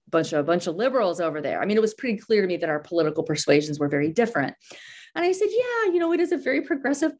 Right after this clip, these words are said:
place." And, and I said, "And it's really important for me when I come in to really portray things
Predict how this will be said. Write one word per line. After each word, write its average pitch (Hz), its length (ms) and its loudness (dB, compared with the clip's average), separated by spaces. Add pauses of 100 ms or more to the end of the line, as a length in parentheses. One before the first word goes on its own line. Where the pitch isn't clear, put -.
place." 220 500 0
And, 190 140 -4
and 214 160 0
I 208 80 2
said, 208 320 0 (160)
"And 214 120 4
it's 208 120 -2
really 247 260 0
important 214 380 -4
for 214 100 -4
me 254 380 2
when 190 160 -2
I 175 100 0
come 247 260 -2
in 320 240 2
to 208 100 -4
really 214 220 2
portray 175 680 0
things 180 300 0